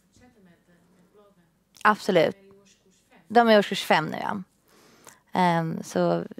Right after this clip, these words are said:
Speaker 2: vi, de kommer vara i årskurs sex också.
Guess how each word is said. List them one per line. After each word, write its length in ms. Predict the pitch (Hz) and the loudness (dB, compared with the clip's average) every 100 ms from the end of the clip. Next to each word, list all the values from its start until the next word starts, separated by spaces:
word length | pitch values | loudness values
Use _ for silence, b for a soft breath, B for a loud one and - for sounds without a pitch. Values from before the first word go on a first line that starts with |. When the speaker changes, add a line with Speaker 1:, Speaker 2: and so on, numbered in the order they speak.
| - - | -20 -16
Speaker 2:
vi, 460 | - 185 175 170 - - _ _ | -6 -2 -2 -2 -4 -6 _ _
de 260 | - 196 180 | -18 -12 -8
kommer 200 | 190 180 | -4 0
vara 220 | 175 175 | 4 4
i 120 | 170 | 2
årskurs 280 | - 190 - | -2 -8 -8
sex 280 | - 170 - | -4 -4 -4
också. 360 | 185 - - | -8 -6 -6